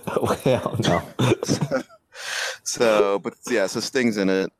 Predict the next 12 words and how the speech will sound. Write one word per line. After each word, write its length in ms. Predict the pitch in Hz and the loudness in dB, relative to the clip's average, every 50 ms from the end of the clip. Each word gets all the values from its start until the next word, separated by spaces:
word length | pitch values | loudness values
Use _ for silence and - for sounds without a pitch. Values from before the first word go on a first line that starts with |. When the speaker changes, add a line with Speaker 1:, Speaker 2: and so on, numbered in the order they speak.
| _ | _
Speaker 2:
Um, 560 | - 98 95 95 92 92 92 92 92 90 85 - | -2 0 0 0 0 0 -2 0 0 0 0 -2
I 40 | - | -2
think 160 | - - 101 | -4 -4 -4
Sting 220 | - - - 127 113 | -4 -2 -2 0 0
is 80 | 95 | 0
that 140 | 95 87 - | -2 -4 -4
guy's 200 | - 90 78 - | -4 -4 -6 -4
henchman 420 | - 98 101 98 - - 62 - | -4 -4 -4 -4 -4 -6 -6 -6
too. 320 | - - 101 95 85 80 60 78 98 90 | -6 -4 -4 -4 -2 -2 -2 -2 -2 -4
Ugh. 80 | 92 - _ - - - - - - - - - _ - - | -6 -14 _ -20 -20 -20 -18 -18 -20 -20 -20 -12 _ -2 0
Speaker 1:
Yeah. 120 | 80 - - | 2 2 4
Speaker 2:
But, 420 | - 110 107 104 101 - - - | 4 4 2 2 0 -2 -6 -12